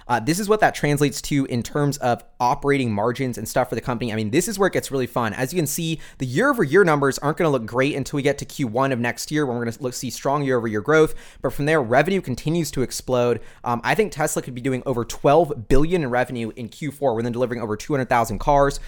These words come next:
So Tesla here just getting started in terms of top-line growth. If we look at twenty twenty, gross profit also gonna explode as well. And remember, I still think this is a low ball because I think I didn't assume enough growth in gross margins.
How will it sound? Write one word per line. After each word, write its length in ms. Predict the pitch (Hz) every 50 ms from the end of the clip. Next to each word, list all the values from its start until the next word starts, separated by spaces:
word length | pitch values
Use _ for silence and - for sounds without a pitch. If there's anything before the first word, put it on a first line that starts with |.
| - - -
So 140 | - 147 -
Tesla 380 | - - 185 196 - - 175
here 220 | - - 147 143 127
just 460 | 107 107 107 131 160 220 - - -
getting 220 | 202 185 165 139
started 340 | - - 143 139 143 131 110
in 140 | 107 120 113
terms 260 | - 147 147 135 135
of 80 | 123 -
top-line 460 | - - 135 135 - 131 123 113 98
growth. 360 | 117 127 131 123 123 - - - - - -
If 100 | - -
we 60 | 151 139
look 140 | 143 -
at 80 | 143 -
twenty 200 | - 143 131 127
twenty, 220 | - - 151 151 131
gross 300 | 107 101 135 151 170 -
profit 500 | - - - 151 147 147 - - 156 - 139
also 240 | 139 143 - 160
gonna 160 | 135 135 127 82
explode 520 | - - - - - - 143 139 135 127
as 160 | 123 113 101
well. 460 | 110 95 127 156 170 165 160 156 151 - -
And 80 | 127
remember, 340 | 120 135 180 180 147 151 -
I 80 | 110 120
still 220 | - - 175 156
think 180 | - 170 151 147
this 140 | 147 -
is 160 | 139 120 110 123 -
a 100 | 127 113
low 240 | 104 101 113 135 160
ball 240 | - 135 120 110 -
because 260 | 160 113 - 139 110
I 60 | 117
think 240 | 110 135 123 113 - - -
I 80 | 113 107
didn't 120 | 117 120 113
assume 260 | 107 - - 127 113
enough 220 | 110 110 104 -
growth 220 | - 117 113 110 -
in 60 | 107
gross 220 | 101 101 98 -
margins. 460 | 147 151 170 156 175 170 160 - -